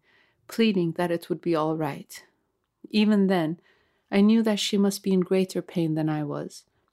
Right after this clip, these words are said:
and she was charged with the task of staying strong. Perhaps, I thought,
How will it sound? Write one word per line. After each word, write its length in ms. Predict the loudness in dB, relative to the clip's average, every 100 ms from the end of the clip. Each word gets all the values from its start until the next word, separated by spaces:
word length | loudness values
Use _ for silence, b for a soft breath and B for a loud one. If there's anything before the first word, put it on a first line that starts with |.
| -4
and 140 | -2 0
she 120 | 0
was 180 | 0 -2
charged 320 | 0 0 0
with 160 | -6
the 80 | -6
task 420 | -8 -6 -8 -8
of 80 | -12
staying 380 | -10 -4 -2 -2
strong. 500 | -6 -4 -4 -4 -10 _ _ _ _ _ _ -4
Perhaps, 480 | -4 0 -2 0
I 80 | -6
thought, 420 | -4 -6 -6 -12